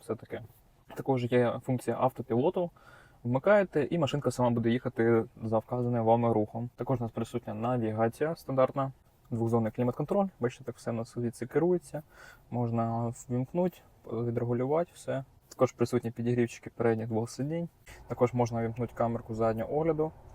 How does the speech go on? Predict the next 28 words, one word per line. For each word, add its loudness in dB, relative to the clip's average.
або 4
ж -2
бокові 2
дві, -2
які 0
будуть 0
показувати 2
вас, 0
е, 0
що -2
відбувається 4
зліва 2
та 2
справа -2
від -2
автомобіля -4
та -8
позаду. -4
Стеля 0
дуже 2
цікава, 2
скляна, 0
класно -2
виконана, -2
вона 0
у 0
нас -2
затемнена. -4